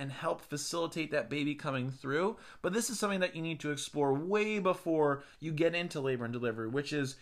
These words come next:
how do I feel about these certain things? Where do I feel about the pain management? And where am I allowed to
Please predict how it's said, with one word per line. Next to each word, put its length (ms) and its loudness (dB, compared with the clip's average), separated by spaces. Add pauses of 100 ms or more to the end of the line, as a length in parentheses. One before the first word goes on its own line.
(220)
how 220 6
do 100 4
I 100 4
feel 220 0
about 280 6
these 160 -2
certain 360 -2
things? 560 -2 (180)
Where 280 2
do 100 4
I 80 4
feel 160 0
about 200 6
the 60 -8
pain 320 -4
management? 680 -2 (280)
And 300 0
where 440 4
am 160 0
I 100 4
allowed 720 6
to 440 2